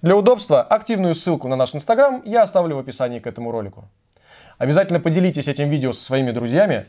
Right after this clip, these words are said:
которые занимаются изготовлением мыла и косметики ручной работы. Им точно будет интересно. А для того, чтобы не пропустить новые выпуски,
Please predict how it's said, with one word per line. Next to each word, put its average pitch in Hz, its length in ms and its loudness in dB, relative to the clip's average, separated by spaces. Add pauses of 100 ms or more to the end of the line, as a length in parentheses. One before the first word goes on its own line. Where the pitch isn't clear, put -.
которые 226 300 2
занимаются 151 460 0
изготовлением 127 580 -2
мыла 202 260 2
и - 180 -6
косметики 135 500 -4
ручной 117 300 -6
работы. 113 400 -2 (480)
Им 208 180 0
точно 143 400 0
будет 127 300 -4
интересно. 110 520 -8 (360)
А 131 80 0
для 143 140 4
того, 160 200 4
чтобы 151 280 0
не 160 200 2
пропустить 151 460 -2
новые 123 260 0
выпуски, 139 520 -6